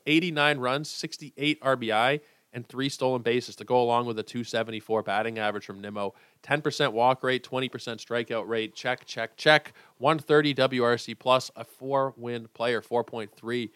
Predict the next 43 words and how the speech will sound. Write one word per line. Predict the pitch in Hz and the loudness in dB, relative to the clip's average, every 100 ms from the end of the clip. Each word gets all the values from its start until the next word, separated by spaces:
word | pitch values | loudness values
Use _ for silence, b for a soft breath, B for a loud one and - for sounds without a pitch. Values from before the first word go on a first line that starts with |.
| b b b b b - | b b b b b -4
The | |
Mets | 151 185 185 | 0 0 2
made | 185 | 2
the | 175 | 4
right | 175 175 | 4 4
call, | 165 185 147 - | 2 0 0 -4
and | 131 127 | -4 0
I | 135 | 2
was | 151 135 | 2 2
not | 131 143 | 0 -2
really | 123 139 | -4 -4
expecting | 127 - - 147 151 120 | -6 -6 0 0 0 -8
it, | 135 | -6
but | 123 139 - _ | 0 -2 -2 _
he | 135 | -12
stayed | 139 151 143 | -6 -2 2
healthy, | 151 160 | 2 2
and | 113 | 0
that | 156 | 0
was | 208 | 0
kind | - 175 | -2 -8
of | 165 | -6
the | |
main | 123 139 131 | -4 -4 -4
thing | - 127 | -6 -6
with | 113 | -6
Brandon | - 110 101 | -6 -6 -6
Nimmo. | 110 113 92 - _ _ _ _ - _ 139 | -8 -8 -8 -10 _ _ _ _ -20 _ -6
We | |
weren't | 143 170 | -2 -2
sure | - 151 147 123 | 0 2 2 0
what | 110 117 131 | -6 -2 0
kind | - 131 | 0 -2
of | 107 | 0
health | 117 131 | 2 0
we | 113 | -2
we're | 107 | -6
gonna | 110 | -6
be | 101 | -4
looking | 110 127 107 | -4 -4 -4
at | 98 | -6
from | - 135 107 | -2 -2 -2
him. | 80 | -8